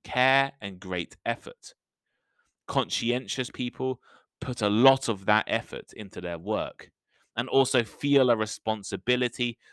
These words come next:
to do their work fairly and carefully. A conscientious employee,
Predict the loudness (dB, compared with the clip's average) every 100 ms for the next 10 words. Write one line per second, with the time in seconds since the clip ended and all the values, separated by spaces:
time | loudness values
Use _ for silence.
0 | _ -8 -4 -2 0 2 2 2 2 0
1 | -4 -2 2 4 4 0 -6 -10 -14 -14
2 | -2 0 0 -4 -16 -18 _ _ _ _
3 | _ _ _ _ _ -4 -2 0 -2 -2
4 | -2 -2 -2 -4 -6 -6 -10 -8 0 0
5 | 2 -2 -4